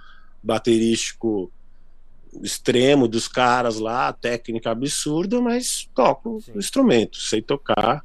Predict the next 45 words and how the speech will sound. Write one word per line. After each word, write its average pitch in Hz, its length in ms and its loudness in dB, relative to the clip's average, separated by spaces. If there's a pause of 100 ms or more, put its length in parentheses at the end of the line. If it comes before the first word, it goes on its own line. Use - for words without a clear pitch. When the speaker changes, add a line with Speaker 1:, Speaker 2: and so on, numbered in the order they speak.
Speaker 1:
e, 117 320 2
e 117 40 2
quero 120 280 2
tocar 143 280 0
bem 131 320 6
o 147 40 6
meu, 147 320 6 (100)
Speaker 2:
Uhum. 117 180 -6 (500)
Speaker 1:
a 110 160 -6
no-, 123 160 0 (100)
a 135 60 -4
nossa 139 300 -2
música, 113 420 -4
né, 98 100 -10
cara? - 360 -14
A 82 40 -8
gente, 95 360 -4
eu 113 180 8
entrei 120 260 4
numa 131 200 6
dessas 113 420 2
também, 104 340 2
assim, 101 240 -6
de, 104 320 0 (1080)
de 101 340 0
o 107 60 0
contato 127 440 2
com - 80 0
os 131 120 2
cubanos, 120 720 2
de - 100 -12
tocar 120 260 -4
com - 80 -16
os - 80 -8
cubanos, 120 640 0
também 123 320 -2
me, 135 280 0
me, 127 500 -2 (520)
me 120 120 -2
deixou 135 320 2
mais 151 240 2
nacionalista, 147 840 -4
né? 123 80 -6
Engraçado, 131 640 0
né? 113 140 -8